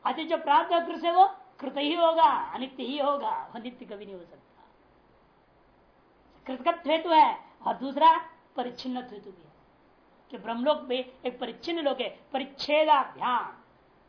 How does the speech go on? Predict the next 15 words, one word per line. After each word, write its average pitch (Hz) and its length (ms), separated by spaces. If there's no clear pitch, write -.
दो 262 60
हेतु 269 180
है 262 60
ना, 311 80
भ्याम 311 280
बोलते 311 220
हैं 226 60
इसलिए। 196 560
कृतकत्व 247 460
परिच्छेदाभ्याम 247 1120
अनित्यत्व 226 640
अनुमानम, 196 880
ब्रह्मलोक 254 360
प्राप्ति 285 460
ही 339 280